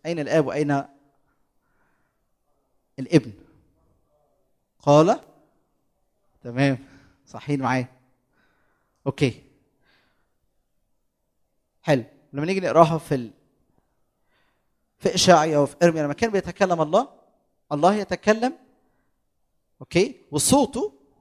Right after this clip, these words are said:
هو صوت، هو الكلمة. هي مش موضوعنا دلوقتي، لكن عايز أتكلم أين يوجد يسوع. هو الكلمة ذاتها الخارجة اللي قالت: "ليكن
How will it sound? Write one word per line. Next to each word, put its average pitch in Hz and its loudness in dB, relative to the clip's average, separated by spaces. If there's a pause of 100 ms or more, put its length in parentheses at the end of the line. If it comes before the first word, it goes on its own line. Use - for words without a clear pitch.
(360)
هو 151 4 (280)
صوت، - -6 (160)
هو 147 4 (880)
الكلمة. 127 -6 (560)
هي 180 -4 (140)
مش - -4
موضوعنا 160 -2
دلوقتي، 170 -4 (140)
لكن - -8
عايز 220 -2
أتكلم 143 -4 (120)
أين 220 0
يوجد 170 2
يسوع. 139 -2 (1700)
هو 240 10
الكلمة 247 2
ذاتها 208 -2 (240)
الخارجة 135 -4 (840)
اللي 147 2
قالت: 170 -10 (140)
"ليكن 143 -4